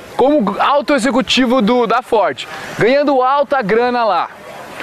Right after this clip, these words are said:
o que acontece se o governo, por exemplo,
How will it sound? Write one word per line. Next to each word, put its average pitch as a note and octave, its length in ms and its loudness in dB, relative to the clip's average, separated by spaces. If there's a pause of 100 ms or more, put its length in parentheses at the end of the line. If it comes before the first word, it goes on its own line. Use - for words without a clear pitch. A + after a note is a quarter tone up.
(220)
o F#3+ 80 2
que G4+ 240 2
acontece C#4 880 0
se - 240 -2
o C#4 40 4
governo, A#3 840 0 (260)
por G#3+ 140 2
exemplo, G#3 460 0